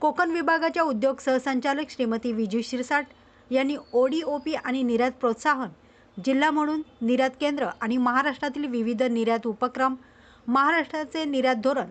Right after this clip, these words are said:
आणि त्यातील प्रोत्साहनांसह दहा सूत्री अजेंडा आणि अंतर्गत निर्यातीतील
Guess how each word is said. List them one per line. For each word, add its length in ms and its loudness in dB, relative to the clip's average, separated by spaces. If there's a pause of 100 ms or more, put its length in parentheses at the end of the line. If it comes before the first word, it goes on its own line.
आणि 220 -2
त्यातील 280 0
प्रोत्साहनांसह 920 0 (420)
दहा 220 4
सूत्री 320 -4
अजेंडा 580 2
आणि 320 0 (600)
अंतर्गत 640 0
निर्यातीतील 680 0